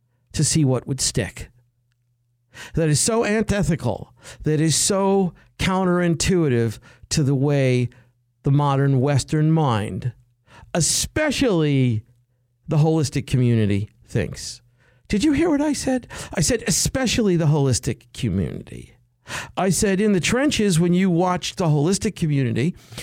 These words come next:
and when you watch people that are into this kind of stuff course their way, they're just as analytical as any oncologist."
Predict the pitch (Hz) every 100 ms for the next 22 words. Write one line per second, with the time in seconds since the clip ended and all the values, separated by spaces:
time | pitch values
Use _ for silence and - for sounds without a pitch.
0 | - - 175 185 185 180 180 170 170 165
1 | - 208 190 190 165 160 - 196 190 175
2 | 147 - 147 131 123 - 139 117 - -
3 | 202 214 185 - 175 160 143 131 117 101
4 | 151 _ _ - - - 285 240 165 320
5 | 220 262 220 226 214 202 190 185 165 175
6 | 160 - - 156 151 151 147 131 131 -
7 | 82 - - - -